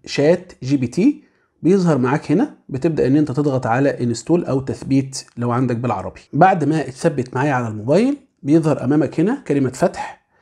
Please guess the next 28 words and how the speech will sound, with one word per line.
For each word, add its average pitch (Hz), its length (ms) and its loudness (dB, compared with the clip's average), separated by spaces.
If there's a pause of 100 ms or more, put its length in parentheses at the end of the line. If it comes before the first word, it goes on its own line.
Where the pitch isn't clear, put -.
(300)
أو 127 240 -4
أوبن، 117 280 -2 (720)
سواء 117 240 -4
الموبايل 117 320 -2
باللغة 120 240 -2
العربية 120 400 -2
أو 120 60 -6
باللغة 117 220 -2
الإنجليزية. 95 600 -8 (120)
ببدأ 143 240 0
إن 135 100 0
أنا 139 120 2
أضغط 123 240 -4
هنا 131 120 0
على 117 120 -6
فتح، - 420 -4
بيطلب 180 440 2
منك 190 240 2
تسجيل 147 340 2
دخول، 220 340 0
بتقدر 190 320 0
تسجل 170 440 -2
دخول 185 440 0 (200)
بحساب 156 800 0
جوجل، 147 260 0
مفيش 131 200 -4
أي 127 80 -4
مشكلة، 104 340 -8